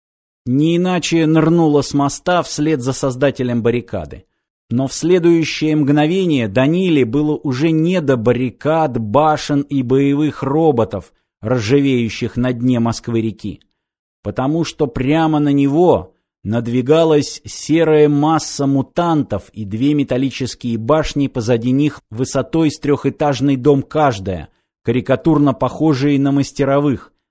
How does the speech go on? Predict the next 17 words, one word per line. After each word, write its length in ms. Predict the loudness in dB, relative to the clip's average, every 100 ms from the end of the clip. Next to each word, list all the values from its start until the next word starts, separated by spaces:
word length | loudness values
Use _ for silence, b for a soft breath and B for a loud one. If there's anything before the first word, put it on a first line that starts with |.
| -14
занятых 680 | -4 -2 0 0 -2 -4 -2
монотонной 800 | -2 -2 -2 0 2 2 2 0
и 220 | -2 -2
нудной 500 | 0 0 -2 -2 0
работой. 680 | -2 -2 -4 -6 -12 -18 _ _ _ -8
Может, 540 | -4 -2 0 0 -2
кто-то 380 | -6 -4 -4 0
из 180 | -2 0
мутантов, 720 | 0 0 -2 -2 -2 -4 -6
штурмующих 680 | -6 -4 0 0 0 -4 -8
стены 320 | -6 -4 -4
Кремля, 480 | -4 -4 -2 0 0
и 160 | -2 -2
обратил 480 | -2 -2 -2 -4 -2
внимание 560 | -2 0 -2 -2 -2
на 120 | -4
танк, 360 | -4 -4 -4 -6